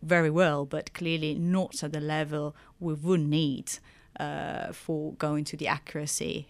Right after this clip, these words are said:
um, a-, again, needed to, uh, to look at, uh, um,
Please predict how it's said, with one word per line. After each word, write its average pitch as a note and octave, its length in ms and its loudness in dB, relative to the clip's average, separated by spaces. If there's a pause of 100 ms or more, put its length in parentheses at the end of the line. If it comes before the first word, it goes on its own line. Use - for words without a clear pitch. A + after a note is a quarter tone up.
(160)
um, D3+ 560 -4
a-, - 220 -8
again, D3 300 -4
needed D3+ 420 -4
to, D3 300 -4 (380)
uh, D3+ 380 0
to - 160 -6
look D#3+ 280 -4
at, - 320 -4
uh, D#3 440 -8 (100)
um, D3+ 500 -8